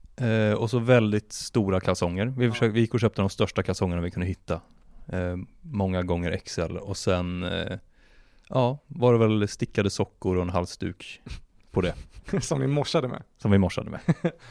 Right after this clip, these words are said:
Speaker 2: Men det blev ju en liten, eh, snackis ett tag, eller hur?
Speaker 1: Ja. Ja, jag minns mitt största ögonblick var nog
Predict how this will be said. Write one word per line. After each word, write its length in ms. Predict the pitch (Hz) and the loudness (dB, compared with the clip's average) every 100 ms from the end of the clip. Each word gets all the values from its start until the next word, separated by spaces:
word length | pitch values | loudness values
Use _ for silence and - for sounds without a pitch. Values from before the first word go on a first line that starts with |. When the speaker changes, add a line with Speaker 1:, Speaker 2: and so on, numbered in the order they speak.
| - - - | -20 -20 -16
Speaker 2:
Men 80 | - | -6
det 40 | 139 | 0
blev 160 | 151 214 | 2 4
ju 60 | |
en 100 | 214 | 4
liten, 500 | 156 143 127 123 123 | 2 0 -2 -2 -2
eh, 220 | 127 123 120 | -2 -2 -4
snackis 480 | - 233 - 127 | -2 -2 0 -2
ett 120 | 117 - | 0 0
tag, 120 | - | 0
eller 120 | 139 139 | 0 0
hur? 100 | 110 - - | -4 -14 -2
Speaker 1:
Ja. 480 | 113 117 127 131 139 - - - - | 2 4 4 0 -2 -8 -18 -18 -6
Ja, 260 | - 120 127 | 2 6 6
jag 80 | 127 | 6
minns 460 | 131 120 - - | 4 2 -4 -2
mitt 160 | 120 123 | 0 0
största 420 | - 135 - - | 2 0 2 4
ögonblick 800 | 127 107 92 92 - - - - | 6 6 4 0 -4 -16 -16 -14
var 260 | - 98 98 | 0 4 6
nog 400 | 92 92 87 127 | 6 2 -2 -10